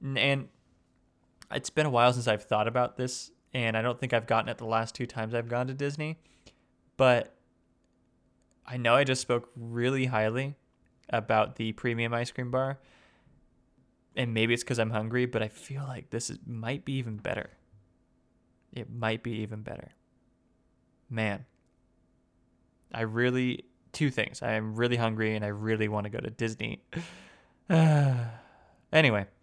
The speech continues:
uh, this is fantastic. You know, you got that soft kinda cookie outside, um,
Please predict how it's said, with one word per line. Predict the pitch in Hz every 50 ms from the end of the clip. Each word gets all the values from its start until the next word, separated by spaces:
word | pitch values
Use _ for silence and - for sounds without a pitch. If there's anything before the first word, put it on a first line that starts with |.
| _ _ _ _ _ - - -
uh, | - 120 117 113 113 113 113 117 113 113 - - - - - - _ _ -
this | - 165 160 -
is | - -
fantastic. | 127 110 107 - 107 - - - - -
You | - 127
know, | 120 113
you | 110 113 120
got | 120 120 -
that | - 113 113 - - - - - - - -
soft | - - - 131 123 120 120 120 - -
kinda | 135 117 113 110 110 110 107 110 113 - - _ - _
cookie | - - 139 123 - - 123 117 117 113 113 110 104 - _ _ _ _ _ -
outside, | - 117 113 110 - - - 120 110 110 107 107 107 110 123 - _ _ _ _ _ _ -
um, | - 110 104 101 101 101 101 101